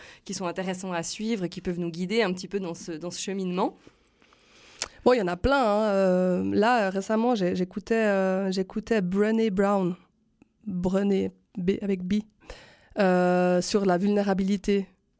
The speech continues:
Speaker 2: Et en fait, c'était, c'était hyper, euh, hyper impactant. Parce que, hum,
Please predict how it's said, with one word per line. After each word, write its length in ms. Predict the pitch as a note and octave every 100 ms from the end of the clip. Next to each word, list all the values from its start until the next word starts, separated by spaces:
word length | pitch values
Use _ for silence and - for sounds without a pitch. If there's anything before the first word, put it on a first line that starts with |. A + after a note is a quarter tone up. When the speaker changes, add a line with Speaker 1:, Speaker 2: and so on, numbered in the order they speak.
| _ -
Speaker 2:
Et 160 | F#3+
en 120 | F3+
fait, 180 | F3 G3
c'était, 600 | - F3+ F#3 F3+ F3 E3+
c'était 880 | E3+ E3+ E3 E3+ E3 D#3+ E3+ F3 E3+
hyper, 380 | G3 F#3 F#3+ F#3
euh, 140 | E3+ E3+ _ -
hyper 320 | G#3 G3+ F#3+
impactant. 520 | F3+ G3 G3 G3+ F#3 F#3 - - - _
Parce 220 | - E3+ -
que, 420 | F3+ E3+ E3+ F3
hum, 360 | F3+ G3 -